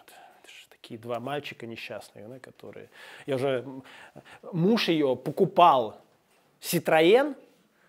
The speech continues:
выжимал из него всё за три месяца, в хлам убивал его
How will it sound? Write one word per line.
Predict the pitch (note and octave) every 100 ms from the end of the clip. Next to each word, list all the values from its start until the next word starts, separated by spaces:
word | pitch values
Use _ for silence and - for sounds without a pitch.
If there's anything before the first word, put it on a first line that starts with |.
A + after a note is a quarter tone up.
| _ _ - - -
выжимал | D3+ G3+ B3+ B3+ F#3
из | D3+
него | F3 F3
всё | - E3
за |
три | C3+ E3
месяца, | F#3 C#4 - G3 - A#2+ G#2+ - _
в | -
хлам | - F#3 F#3+ C#3
убивал | C#3 E3+ A3 D4 B3
его | C3+ A2+ G2+